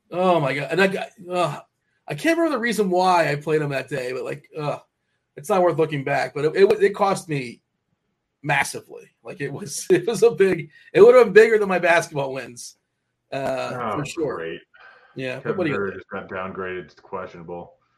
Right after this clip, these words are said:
Speaker 1: Who did?
Speaker 2: Kevin Huerter.
Speaker 1: Well, that's not good for your, uh, monk bet.
Speaker 2: That's very, very bad. That's the worst possible thing for my monk bet. Now it's
Speaker 1: Yeah.
Speaker 2: might be dead.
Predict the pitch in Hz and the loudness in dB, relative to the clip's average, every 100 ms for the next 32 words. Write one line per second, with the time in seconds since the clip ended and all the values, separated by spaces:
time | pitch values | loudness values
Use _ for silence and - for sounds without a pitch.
0 | _ - 156 285 403 - _ _ _ _ | _ -2 4 4 2 -6 _ _ _ _
1 | _ - 101 95 85 90 87 82 - _ | _ -10 -8 -8 -8 -8 -6 -10 -14 _
2 | _ _ _ _ _ - 139 147 170 151 | _ _ _ _ _ -6 -4 -2 -2 -2
3 | 151 151 151 135 127 123 127 147 147 123 | -2 -2 -4 -6 -6 -8 -8 -8 -8 -10
4 | - - _ - 104 104 98 107 110 92 | -10 -14 _ -6 -6 -4 2 6 6 4
5 | 82 80 87 101 101 90 82 - 90 98 | -4 -12 -4 -2 0 -2 -6 -10 -10 -6
6 | 98 - 110 98 98 98 104 98 107 92 | -6 -6 -8 -10 -10 -4 -4 -4 -6 -6
7 | - 95 98 90 90 85 82 82 80 82 | -6 -10 -12 -12 -14 -14 -14 -16 -16 -16
8 | 76 87 87 82 - - _ _ _ _ | -14 -14 -12 -14 -16 -20 _ _ _ _
9 | _ _ 147 131 127 120 117 _ _ _ | _ _ -10 -6 -6 -10 -16 _ _ _
10 | _ - 92 80 85 76 - 87 85 71 | _ -16 -12 -10 -12 -14 -10 -8 -8 -12